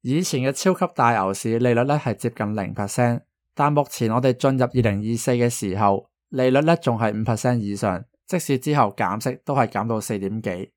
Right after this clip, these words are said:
根據聯儲局嘅預測，去到二零二五、二零二六年都只係減到三percent左右嘅啫。所以之後嗰幾年可唔可以複製到二零零九年或者係二零二零年嘅大牛市，實屬係未知之數。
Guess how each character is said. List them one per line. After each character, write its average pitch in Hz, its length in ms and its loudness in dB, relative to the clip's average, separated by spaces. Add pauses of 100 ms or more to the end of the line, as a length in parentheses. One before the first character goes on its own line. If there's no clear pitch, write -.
(160)
根 185 200 2
據 156 140 4
聯 110 240 0
儲 - 60 -10
局 127 80 2
嘅 151 260 -2
預 113 220 0
測， 143 260 0 (160)
去 135 100 0
到 131 100 2
二 131 40 4
零 123 180 2
二 107 400 -2
五、 113 140 -4 (200)
二 123 200 2
零 101 60 -6
二 117 240 -2
六 - 60 -20
年 98 240 -4
都 151 140 -2
只 151 160 -4
係 131 140 0
減 110 260 -4
到 120 140 -2
三 127 220 -4
percent 117 360 -4
左 101 200 -6
右 95 80 -2
嘅 98 160 -2
啫。 101 200 -4 (300)
所 175 220 2
以 170 60 2
之 180 200 -2
後 151 100 4
嗰 131 180 2
幾 127 160 0
年 117 200 -2 (120)
可 139 120 0
唔 131 80 -2
可 135 160 0
以 139 40 -2
複 147 240 -6
製 123 120 -4
到 120 100 0
二 - 20 0
零 117 240 -2
零 92 180 -6
九 101 180 -2
年 113 220 0
或 104 100 -6
者 143 140 -2
係 147 40 0
二 135 80 2
零 110 220 -2
二 101 160 -6
零 104 160 -4
年 95 140 -8
嘅 113 80 -4
大 110 240 -2
牛 92 140 -2
市， 107 260 -4
實 - 220 -10
屬 - 200 -8
係 110 200 -6
未 101 160 -4
知 127 180 -4
之 131 180 -2
數。 104 360 -4